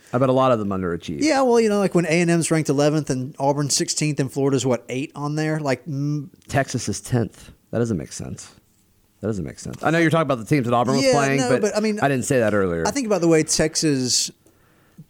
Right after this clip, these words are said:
Speaker 2: finished the season, getting their, you know, Ehlinger coming back, uh, Herman having another season now, people want Texas to be good, all those factors contributing to them being in the top ten.
Speaker 1: I guess.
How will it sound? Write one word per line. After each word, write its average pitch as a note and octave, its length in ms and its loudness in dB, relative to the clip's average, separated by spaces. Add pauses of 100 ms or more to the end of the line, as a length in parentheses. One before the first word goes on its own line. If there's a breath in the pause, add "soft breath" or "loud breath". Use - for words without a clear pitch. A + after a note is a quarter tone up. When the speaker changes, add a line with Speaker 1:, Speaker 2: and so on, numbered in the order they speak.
(120)
Speaker 2:
finished D#3 380 0
the E3 80 -2
season, D3+ 580 0 (440)
getting D3+ 240 2
their, C#3+ 240 2
you C#3+ 160 -2
know, B2+ 80 -2
Ehlinger C#3 420 0
coming B2+ 280 -4
back, C3 480 -2 (680 soft breath)
uh, G#2+ 220 -6
Herman C3+ 320 -6
having B2+ 260 -4
another B2+ 220 -4
season B2 500 -4
now, A#2+ 480 -2 (420)
people C3+ 260 0
want C3 320 -2
Texas B2+ 400 0
to B2 60 -8
be A#2 140 2
good, A#2 200 2
all C3 260 0
those A#2+ 220 0
factors A2+ 400 -4
contributing G#2 520 -8
to G2+ 80 -8
them G2+ 180 -8
being G2+ 180 -8
in F#3 60 -12
the - 80 -14
top - 240 -14
ten. F#2 400 -14
Speaker 1:
I C3 100 2
guess. A#2+ 460 0